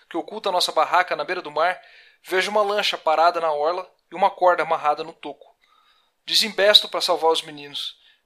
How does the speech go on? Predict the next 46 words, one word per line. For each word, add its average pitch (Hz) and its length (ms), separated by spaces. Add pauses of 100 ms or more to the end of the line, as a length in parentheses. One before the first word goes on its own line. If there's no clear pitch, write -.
Quem 220 140
pode 220 240
ter 190 100
vindo 185 200
aqui 220 200
sabendo 180 360
do - 60
que - 100
aconteceu? 175 600 (400)
Quem 202 120
se 233 100
atreveria 208 600 (120)
à 160 80
contaminação 175 680
da 151 120
ilha? 170 320 (920)
Corro, 190 420 (120)
as - 100
pernas 185 340
velhas 180 320
fisgando 170 480
e 156 40
friando 160 340
o - 40
passo. - 440 (560)
Empurro 175 320
a 180 60
porta 190 360
e 175 40
ela 160 100
termina 180 300
de 190 80
se - 60
soltar 170 280
das 160 140
dobradiças. 160 760 (480)
Estácio 190 520
tá 170 120
sentado 170 360
na 170 100
cadeira, 151 480 (320)
um 170 80
menino 185 320
em 175 60
cada 175 240
colo, 147 380